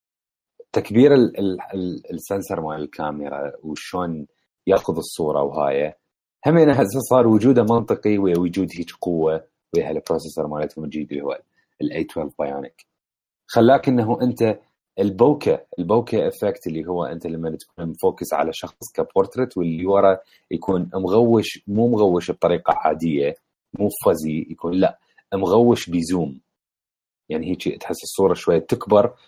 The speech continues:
وتصير بها دوائر وتغوش. هذا اللي هو يسموه البوكي effect. البوكي effect طبعًا هو فد، آه،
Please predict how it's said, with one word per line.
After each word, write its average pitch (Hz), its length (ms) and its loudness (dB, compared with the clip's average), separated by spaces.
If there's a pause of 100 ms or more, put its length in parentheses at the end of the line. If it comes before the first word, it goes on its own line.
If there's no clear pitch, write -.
(140)
وتصير - 260 -2
بها 82 160 -2
دوائر 95 600 4 (180)
وتغوش. - 640 -6 (200)
هذا 98 180 4
اللي 90 160 0
هو 87 100 0
يسموه 80 320 -6
البوكي 73 460 -6
effect. - 280 -20 (360)
البوكي 160 440 4
effect 156 280 0
طبعًا 120 280 4
هو 131 200 2
فد، 107 360 -2 (840)
آه، 92 340 0